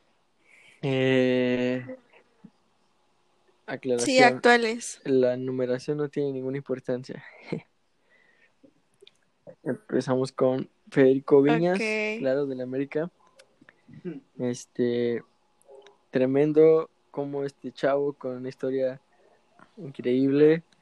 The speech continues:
Speaker 1: No le pesa la playera del América y debuta marcando contra Pumas,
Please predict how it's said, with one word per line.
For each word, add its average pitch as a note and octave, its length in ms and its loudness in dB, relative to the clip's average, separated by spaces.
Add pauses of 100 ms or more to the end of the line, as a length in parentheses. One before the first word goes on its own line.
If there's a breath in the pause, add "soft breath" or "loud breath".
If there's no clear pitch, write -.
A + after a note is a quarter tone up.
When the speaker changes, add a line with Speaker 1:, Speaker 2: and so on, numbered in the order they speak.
(960)
Speaker 1:
No C3+ 160 2
le C#3 100 6
pesa C#3 320 -2
la C3 120 0
playera B2+ 380 -2
del C3 120 -2
América D3+ 760 -6
y C3 340 -10
debuta C3+ 720 -4
marcando C3+ 420 -10
contra B2 240 -10
Pumas, F3 540 -12